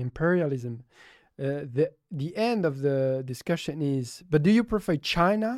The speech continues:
as a superpower?" <laughs> That's usually how it ends. And, uh, it's hard to see a,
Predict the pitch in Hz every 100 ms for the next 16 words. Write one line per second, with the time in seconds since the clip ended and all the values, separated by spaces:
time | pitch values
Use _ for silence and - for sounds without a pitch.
0 | 277 208 190 - 196 190 190 196 269 _
1 | _ - - _ - 117 180 143 - -
2 | - 165 - 226 226 190 190 160 156 156
3 | - 214 185 151 131 127 - - _ 165
4 | 160 160 156 156 151 147 147 147 147 147
5 | - _ _ _ _ _ _ _ 202 -
6 | - 254 294 294 - 208 - 175 160 190
7 | 247 294 _ _ _ _ _ _ _ _
8 | _ - 147